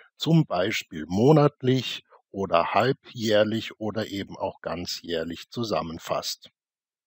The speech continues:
Hierzu gehe ich wieder in die Tabelle rein, sage Steuerung A, um sie zu markieren, sage Einfügen, Pivot Table in einem neuen Arbeitsblatt, wie wir das ja bisher auch immer gemacht haben.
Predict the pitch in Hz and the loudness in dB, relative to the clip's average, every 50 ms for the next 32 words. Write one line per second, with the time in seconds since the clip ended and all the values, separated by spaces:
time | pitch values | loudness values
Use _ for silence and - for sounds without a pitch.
0 | _ _ _ _ _ _ _ _ _ _ _ _ - - - - - - - - | _ _ _ _ _ _ _ _ _ _ _ _ -20 -20 -20 -20 -20 -20 -20 -18
1 | _ - 175 196 - - 185 175 - 165 135 131 - - 139 135 123 123 120 120 | _ 4 4 4 6 4 -2 0 2 2 2 2 2 0 -2 0 0 2 2 2
2 | 120 117 110 - - 117 104 - - 92 87 87 85 90 110 123 143 165 180 185 | 0 -2 -4 -6 -8 -8 -8 -6 -4 -4 -2 -2 0 4 6 6 8 8 8 6
3 | - - 135 107 - - - - - 127 110 101 98 95 85 - 80 78 85 - | 4 4 2 2 2 -2 -8 -6 0 2 2 2 2 0 -2 -4 -10 -12 -12 -14
4 | _ _ - 92 80 85 92 117 143 170 165 104 - - - - 113 101 98 101 | _ _ -2 0 0 2 4 6 6 4 4 2 -8 -10 -8 -6 -4 -2 -2 -4
5 | - - 85 80 - - - 92 82 80 80 - - - - 120 98 101 95 82 | -4 -6 -10 -12 -12 -12 -10 -8 -6 -6 -6 -8 -10 -12 -10 -6 -6 -4 -4 -2
6 | 113 143 165 160 - _ _ _ _ _ _ _ _ _ _ _ _ _ _ _ | 0 0 0 0 -2 _ _ _ _ _ _ _ _ _ _ _ _ _ _ _
7 | - - - - - _ _ - - 92 85 82 82 - - _ - - 98 104 | -20 -20 -20 -20 -20 _ _ -8 -4 -2 -2 -2 -4 -10 -16 _ 0 0 2 2
8 | 113 127 143 - - - 143 143 143 143 139 - 147 147 151 156 151 143 117 _ | 2 0 0 -2 -2 -2 2 2 2 2 4 6 6 6 6 4 2 0 -4 _
9 | _ _ _ _ _ _ _ _ _ _ - - 147 139 117 95 92 90 82 - | _ _ _ _ _ _ _ _ _ _ -16 -10 -8 -8 -8 -6 -6 -8 -8 -8
10 | _ - - - 95 80 85 90 87 123 139 160 175 170 - _ _ _ _ _ | _ -10 -8 -6 -4 -4 -6 -4 0 4 4 4 4 2 -2 _ _ _ _ _
11 | _ _ - 101 87 - - 87 82 80 80 80 82 80 85 85 85 - 104 120 | _ _ -12 -12 -10 -8 -6 -6 -6 -6 -6 -6 -4 -2 -2 -2 -2 -2 0 2
12 | 135 147 160 151 - - - _ - 135 139 - - - 98 92 87 90 82 - | 4 6 6 6 6 2 -6 _ -2 0 0 0 -2 -6 -10 -6 -6 -6 -4 -4
13 | 90 85 - - 98 82 80 - - - - - 90 - - 117 135 - - 147 | -6 -6 -6 -6 -6 -6 -6 -6 -10 -12 -10 -8 -6 -2 0 0 -2 0 2 4
14 | 143 151 143 - 139 135 131 123 113 - - - - 135 123 123 123 120 139 135 | 4 4 4 4 4 4 4 4 2 0 -6 -2 2 4 4 4 4 2 0 -4